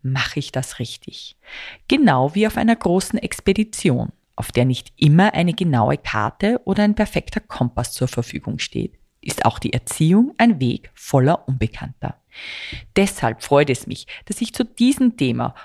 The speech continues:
heute gleich zwei Expertinnen vors Mikrofon bringen konnte. Auf der einen Seite habe ich Frau Magister Marlene Sulek. Sie ist klinische Psychologin und Gesundheitspsychologin mit einer Praxis in Wien.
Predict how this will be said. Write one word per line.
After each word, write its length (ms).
heute 280
gleich 340
zwei 300
Expertinnen 760
vors 260
Mikrofon 600
bringen 380
konnte. 480
Auf 180
der 240
einen 300
Seite 540
habe 200
ich 140
Frau 180
Magister 460
Marlene 400
Sulek. 540
Sie 220
ist 220
klinische 540
Psychologin 920
und 180
Gesundheitspsychologin 1300
mit 160
einer 160
Praxis 580
in 240
Wien. 360